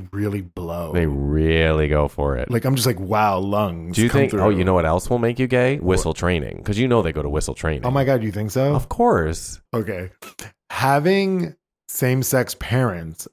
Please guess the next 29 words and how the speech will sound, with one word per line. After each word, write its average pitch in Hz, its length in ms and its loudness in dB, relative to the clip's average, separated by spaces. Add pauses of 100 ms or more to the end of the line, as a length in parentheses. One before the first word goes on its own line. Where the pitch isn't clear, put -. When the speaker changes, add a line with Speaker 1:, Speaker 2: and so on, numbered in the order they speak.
Speaker 1:
won't 113 280 -4
make 120 240 -2
you 117 100 -2
gay. 87 480 -6 (460)
Speaker 2:
But - 280 -6
cheerleaders 71 1000 -2 (120)
will. 71 560 -4 (160)
Speaker 1:
One 107 200 -4
hundred 92 240 -10
percent. 80 420 -12
Speaker 2:
And 117 180 -2
cheerleaders 139 540 -2
is 90 100 -8
such - 260 -2
a 87 80 -2
hot 80 240 -4
take 80 300 -8
because 87 720 -2 (140)
they're 101 160 2
presenting 117 600 0
the 95 80 0
cheerleaders 85 760 0 (200)
for 95 140 2
who? - 360 -8 (120)
They're 101 140 2
saying 107 480 2
that 87 140 0
it's 82 220 -2
for 73 600 -2